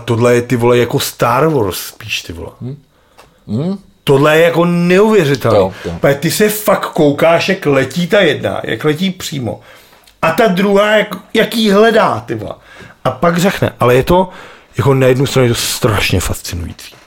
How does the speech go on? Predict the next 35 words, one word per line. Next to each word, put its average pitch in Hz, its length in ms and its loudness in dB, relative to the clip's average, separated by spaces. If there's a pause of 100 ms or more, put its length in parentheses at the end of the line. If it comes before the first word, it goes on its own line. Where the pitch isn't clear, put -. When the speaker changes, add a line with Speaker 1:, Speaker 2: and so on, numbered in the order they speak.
(240)
Speaker 1:
Jako 139 180 2
na 131 80 4
to 143 120 0
koukat 110 480 0
a - 40 -2
říkáš 104 320 -4
si, - 180 -10 (440)
"Ty 117 100 0
vole, 107 160 2
tohle 98 280 0
je - 60 -6
fakt - 420 -6
pecka." - 420 -6 (460)
Jenže 123 220 2
na 165 160 2
druhou 156 240 4
stranu 160 260 0
si 202 120 0
uvědomíš, 95 580 -2 (420)
že 123 140 -2
ten 190 180 2
Hamás 135 500 0
vlastně 160 340 0
pustil - 520 -2 (300)
takovýhle 208 580 0
neuvěřitelný 220 1200 2
množství 214 540 0
raket - 440 -2 (520)
jenom 240 380 4
proto, 165 480 0 (360)
aby 151 220 2
ten 190 200 2 (180)
Iron 170 260 4
Dome 185 260 2
zahltil 123 680 -2